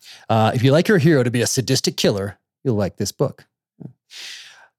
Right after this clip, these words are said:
A book about vengeance and macho gun-loving seal who kills everyone brutally? I found the hero sickening. Well,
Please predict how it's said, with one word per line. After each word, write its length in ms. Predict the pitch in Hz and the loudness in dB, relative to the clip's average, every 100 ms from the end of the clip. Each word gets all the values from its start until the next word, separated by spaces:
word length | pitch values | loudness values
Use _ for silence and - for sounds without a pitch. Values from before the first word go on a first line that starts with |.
| - | -8
A 100 | 120 | 0
book 180 | 180 165 | 0 2
about 260 | 131 101 | 0 0
vengeance 520 | 98 131 156 208 196 - | 0 2 4 4 2 0
and 320 | 113 113 107 | 0 2 2
macho 460 | 117 165 - 196 | 2 2 2 2
gun-loving 580 | 175 135 147 170 170 160 | 2 4 4 4 4 2
seal 320 | 151 147 165 | 2 2 4
who 100 | 156 | 4
kills 300 | 123 - 175 | 2 4 2
everyone 400 | - 170 190 185 | 4 4 4 4
brutally? 560 | 127 147 170 214 247 220 _ - | 4 4 4 4 2 0 _ -6
I 120 | 113 | -6
found 440 | - 143 170 185 | 0 0 2 0
the 200 | 180 123 | 0 -4
hero 560 | 95 147 160 180 190 - | -4 -4 -2 -2 -4 -8
sickening. 720 | - - 151 135 90 62 58 - _ _ _ _ _ _ | -10 -6 -4 -4 -6 -10 -16 -20 _ _ _ _ _ _
Well, 420 | 104 110 123 90 | -4 -2 -2 -4